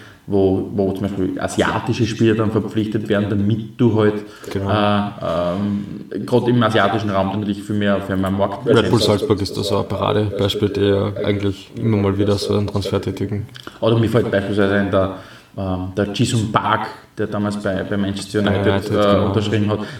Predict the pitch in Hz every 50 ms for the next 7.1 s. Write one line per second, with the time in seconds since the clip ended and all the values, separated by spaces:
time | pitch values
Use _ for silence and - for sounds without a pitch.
0 | - - - 131 123 120 123 120 120 120 117 117 113 107 80 - - - - -
1 | 110 - 113 110 107 110 113 110 - - 110 101 113 113 113 113 107 - - 101
2 | 95 92 92 95 - 120 117 117 123 143 113 107 110 107 113 110 104 107 107 107
3 | 110 107 107 101 - 107 104 104 104 - - - - - - 104 101 - - -
4 | - - - - - - - - - - - - - - - - - - - -
5 | 101 127 123 120 117 117 101 - 120 110 120 110 98 92 95 - 104 104 101 101
6 | 101 98 90 90 87 - 101 95 92 - 95 92 87 90 90 92 92 - - 90
7 | - -